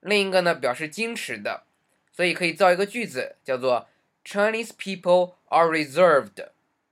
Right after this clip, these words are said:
Chinese people are reserved，说中国的人呢中国人啊，中国人民呢，他的性格呢是比较 reserved，是比较矜持的。所以如果你想说一个人呢，他是比较矜持的，就可以说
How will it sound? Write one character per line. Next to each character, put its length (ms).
Chinese 460
people 640
are 220
reserved， 760
说 340
中 220
国 120
的 120
人 200
呢 260
中 140
国 160
人 320
啊， 180
中 180
国 140
人 160
民 160
呢， 260
他 140
的 80
性 240
格 140
呢 100
是 100
比 140
较 160
reserved， 600
是 120
比 100
较 140
矜 260
持 240
的。 220
所 100
以 40
如 140
果 120
你 120
想 220
说 160
一 140
个 100
人 240
呢， 100
他 120
是 80
比 80
较 160
矜 240
持 160
的， 120
就 140
可 100
以 80
说 280